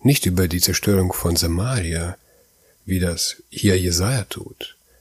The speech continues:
sondern über die Zerstörung Jerusalems durch die Babylonier. Was ist also hier die Verbindung? <clears throat> Die zweite Person, Zechariahu ben Jeverchiahu, wird von dem Talmud identifiziert als der Prophet Zacharia,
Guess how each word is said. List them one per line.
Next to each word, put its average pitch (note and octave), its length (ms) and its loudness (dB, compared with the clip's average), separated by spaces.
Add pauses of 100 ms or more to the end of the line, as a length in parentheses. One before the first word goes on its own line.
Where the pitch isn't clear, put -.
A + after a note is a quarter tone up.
(140)
sondern G2+ 240 4
über G2+ 100 4
die G2+ 140 2
Zerstörung G#2 760 2 (140)
Jerusalems D#2 760 -2
durch E2+ 180 0
die - 100 -2
Babylonier. E2+ 800 -4 (1120)
Was C#3+ 200 2
ist C3+ 140 2
also G2 600 0 (160)
hier F#2+ 400 -6
die - 140 -16
Verbindung? D#2 680 -8 (680)
<clears throat> F2 340 2 (1400)
Die G2+ 80 2
zweite D3 340 2
Person, F2 680 -2
Zechariahu F#2 720 -2
ben F2+ 260 2
Jeverchiahu, E2+ 840 -4 (680)
wird G2 260 0
von F#2 180 4
dem F#2 140 4
Talmud A#2+ 420 4
identifiziert G2+ 960 0
als G#2 160 0
der A2 120 2
Prophet G2 440 0
Zacharia, F#2 600 -2